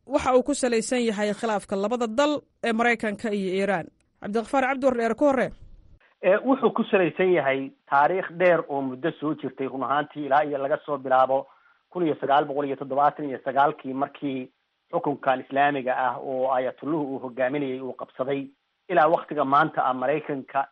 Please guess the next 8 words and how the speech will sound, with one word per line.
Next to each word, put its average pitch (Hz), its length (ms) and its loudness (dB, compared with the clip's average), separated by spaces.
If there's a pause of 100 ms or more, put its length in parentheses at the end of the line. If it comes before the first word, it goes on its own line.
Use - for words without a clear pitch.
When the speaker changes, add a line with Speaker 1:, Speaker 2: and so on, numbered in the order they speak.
Speaker 2:
iyo 123 340 -8
Iiraan 135 400 -2
waxaa 135 220 -2
ka 156 120 -8
dhexaysay 127 560 -8 (600)
arrin 156 280 -2
siyaasadeed 139 640 0
oo 127 400 -2